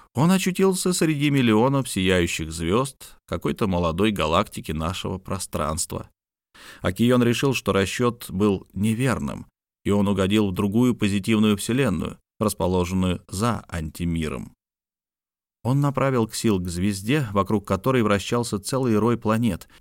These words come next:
видимых на увеличивающемся экране. На одну из этих планет Акион и сел, предварительно облетев ее кругом. Она казалась пустынной,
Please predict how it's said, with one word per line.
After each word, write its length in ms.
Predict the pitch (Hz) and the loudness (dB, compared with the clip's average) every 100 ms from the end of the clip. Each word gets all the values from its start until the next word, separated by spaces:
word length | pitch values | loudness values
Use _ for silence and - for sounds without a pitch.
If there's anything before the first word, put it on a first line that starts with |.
| _ - | _ -8
видимых 560 | 98 139 143 135 127 - | -2 0 2 2 0 -2
на 280 | 117 123 - | 0 0 0
увеличивающемся 1040 | 113 101 101 98 95 95 92 90 90 92 - | 2 2 2 0 -2 -2 -2 -4 -4 -6 -6
экране. 600 | 95 98 90 76 76 - _ _ _ _ _ _ _ | -6 -4 -4 -4 -8 -14 _ _ _ _ _ _ _
На 180 | - 76 | -8 -6
одну 180 | 78 117 | 0 2
из 140 | 104 | 2
этих 240 | 110 92 - | 0 -4 -4
планет 380 | 82 87 139 | -2 0 -2
Акион 480 | 113 - 98 131 123 117 | -2 -2 0 0 0 -4
и 80 | |
сел, 460 | 113 - 147 104 - _ _ _ - | -4 -4 -2 -2 -4 _ _ _ -6
предварительно 800 | 87 85 90 90 90 85 80 - | -4 -2 -2 -2 -2 -2 -4 -4
облетев 580 | 87 87 85 - 113 | -6 -4 -4 -4 -4
ее 220 | 98 92 90 | -2 -2 -2
кругом. 480 | 101 98 82 76 _ _ _ _ _ _ - | -4 -4 -6 -8 _ _ _ _ _ _ -4
Она 380 | 87 120 175 | 0 2 0
казалась 480 | 180 165 165 165 - | 0 0 2 0 -2
пустынной, 760 | - 160 - 113 98 85 78 | -4 -4 -2 0 2 2 -2